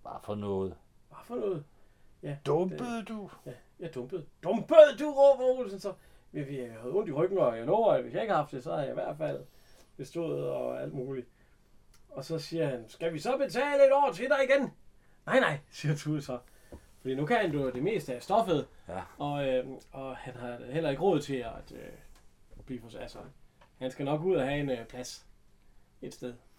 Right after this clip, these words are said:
Speaker 2: For at
Speaker 1: Ja,
Speaker 2: få penge.
Speaker 1: han skulle arbejde. Det kan Olsen faktisk godt lide at høre.
Speaker 2: Ja, så siger han, "Nå, ja, der kan måske blive en, øh, frisk chance til, eller der kan måske blive en chan-, chance til en frisk, øh, mand på flyttevognen."
Speaker 1: Ja.
Speaker 2: Og så, <laughs> det er han ikke helt glad for.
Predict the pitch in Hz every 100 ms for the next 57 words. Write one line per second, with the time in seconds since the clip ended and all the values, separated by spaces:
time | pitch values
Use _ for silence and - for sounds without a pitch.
0 | - - - - - 104 135 123 - 123
1 | 139 117 107 143 202 220 156 143 165 151
2 | 135 98 80 82 123 143 170 175 156 135
3 | 135 185 220 - - - 147 143 147 175
4 | 151 - 139 165 208 202 185 156 - -
5 | 208 208 - 220 208 - 196 185 151 -
6 | - - - 143 151 147 156 151 190 220
7 | 156 196 185 190 202 160 185 170 185 202
8 | - 165 156 143 139 143 175 170 165 196
9 | 247 226 220 185 156 - 92 - - -
10 | - 131 147 131 113 135 160 170 160 -
11 | 226 - 196 247 214 208 - 190 170 165
12 | 180 170 151